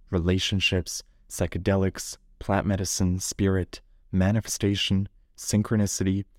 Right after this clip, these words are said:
and also topics around entrepreneurship, business, mindset, habits, and self-improvement. Some episodes are gonna be more on the spiritual and mystical side, and some are gonna be more on the entrepreneurial business side. The golden thread that runs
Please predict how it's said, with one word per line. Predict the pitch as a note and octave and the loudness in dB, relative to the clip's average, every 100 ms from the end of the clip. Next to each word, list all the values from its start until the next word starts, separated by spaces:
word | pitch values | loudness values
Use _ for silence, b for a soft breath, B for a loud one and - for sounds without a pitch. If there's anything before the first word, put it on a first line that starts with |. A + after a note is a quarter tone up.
| _ _ | _ _
and | G#2+ | -2
also | A2 D3+ D3+ | 0 0 -2
topics | - A#2+ A#2+ G#2+ - | 0 0 0 -2 2
around | G2+ F#2+ - | 4 4 2
entrepreneurship, | G2 - - F2+ G#2 A2 - G#2 - - - - | -4 -4 -2 0 2 0 0 0 -2 -10 -12 0
business, | F#2 F#2+ G2+ G2 - - _ - | 2 2 2 0 -4 -10 _ 0
mindset, | F#2+ G2 - F#2+ F#2 - _ | 2 2 2 2 0 -4 _
habits, | - G2 F#2 F#2 - - | -10 -2 0 0 -2 -6
and | G2+ | -4
self-improvement. | - F2 - F2+ F#2 F2+ F2 - - _ _ _ _ _ - | -2 -2 -2 -2 0 0 -2 -4 -12 _ _ _ _ _ -12
Some | - B2+ C#3 | -4 2 2
episodes | C3 A#2+ A2 G#2 | 2 2 2 2
are | |
gonna | F#2+ | 0
be | F#2 | 2
more | F2+ F2 | 2 2
on | E2+ | 2
the | E2+ | -2
spiritual | - - A#2 A2 - G#2 - | -4 0 2 2 0 0 0
and | F#2+ | -2
mystical | G#2+ - - D3 | -2 -2 -4 -2
side, | C3+ - C3 C3 - _ _ | -2 0 0 0 -4 _ _
and | G#2+ G2+ G2 F#2+ | 0 2 2 2
some | A#2 C3+ | 0 0
are | |
gonna | D#3 D3 | 2 2
be | C3 | 4
more | A#2 A#2 | 4 4
on | A2+ G#2+ | 4 4
the | G#2 G2+ - | 2 2 0
entrepreneurial | G#2 - G2+ G2+ F#2+ F#2 E2+ F2 - | -2 0 -2 2 4 4 2 0 0
business | F#2+ G2 E2+ | 0 2 -2
side. | - G2 G#2 - _ _ - | -2 -6 -6 -10 _ _ -4
The | G#2+ | -4
golden | F#2+ A2 C3 C#3+ D#3 | 2 2 4 2 0
thread | C#3+ - A2+ F#2 - - | -2 0 2 2 0 -6
that | G#2+ | -4
runs | G2+ G#2+ B2 A#2+ - | 0 2 2 -2 -8